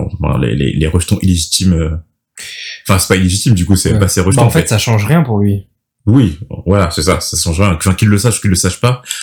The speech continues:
Speaker 1: En fait, c'est plus que Ned, c'est, c'est plus que Ned, c'était un soutien pour lui.
Speaker 2: Oui.
Speaker 1: Et que Ned voulait lui dire que, euh, ok, je sais, je sais que tu sais, et, euh, moi, je te soutiens, euh, parce que je pense que t'es l'héritier légitime du trône de fer.
Speaker 2: Mm.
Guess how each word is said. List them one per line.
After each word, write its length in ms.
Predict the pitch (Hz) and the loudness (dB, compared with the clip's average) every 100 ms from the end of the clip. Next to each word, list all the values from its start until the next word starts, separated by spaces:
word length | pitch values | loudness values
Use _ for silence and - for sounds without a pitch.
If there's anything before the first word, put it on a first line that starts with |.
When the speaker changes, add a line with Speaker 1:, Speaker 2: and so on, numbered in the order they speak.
| - | -4
Speaker 1:
En 80 | 95 | 0
fait, 100 | 147 | 2
c'est 180 | - 107 | 0 0
plus 140 | 143 | 0
que 100 | - | 2
Ned, 340 | 98 113 123 - | 4 4 2 -2
c'est, 180 | - | -4
c'est 160 | 90 110 | 0 0
plus 140 | 147 - | 0 0
que 60 | 104 | 2
Ned, 160 | 117 | 2
c'était 160 | - 80 | 0 -2
un 80 | 82 | -2
soutien 320 | - 107 110 | -2 0 0
pour 160 | 90 78 | 0 0
lui. 200 | 78 90 | 0 -2
Speaker 2:
Oui. 140 | 101 85 - - | -6 -6 -8 -4
Speaker 1:
Et 80 | - | 0
que 80 | |
Ned 200 | 95 110 92 | 2 2 2
voulait 200 | 87 90 | 2 2
lui 120 | 90 | 2
dire 180 | 120 - | 0 2
que, 80 | |
euh, 320 | 113 107 80 - _ - | 2 2 0 -6 _ -6
ok, 200 | 82 110 113 | -2 0 0
je 100 | 87 | 0
sais, 240 | 78 92 87 | -2 -2 0
je 100 | 95 | 0
sais 140 | - | 0
que 60 | - | -2
tu 100 | - | -4
sais, 360 | 95 139 - _ _ _ _ _ - | -2 -2 -6 _ _ _ _ _ 0
et, 180 | 92 90 | 2 4
euh, 120 | 82 | 4
moi, 120 | 98 | 2
je 80 | - | 0
te 80 | 98 | -2
soutiens, 560 | - 90 117 123 113 | -2 -2 0 0 2
euh, 140 | 90 90 - - | 0 -2 -6 -8
parce 140 | - | -4
que 60 | 87 | -2
je 60 | |
pense 140 | 110 - | 0 -2
que 80 | - | 0
t'es 100 | 87 | 0
l'héritier 340 | 87 90 110 | 2 0 2
légitime 380 | 95 85 - 101 | 0 0 0 0
du 60 | 80 | 0
trône 180 | 95 92 | 0 2
de 60 | |
fer. 340 | 90 82 - _ - | 0 -2 -6 _ -2
Speaker 2:
Mm. 160 | 120 | -2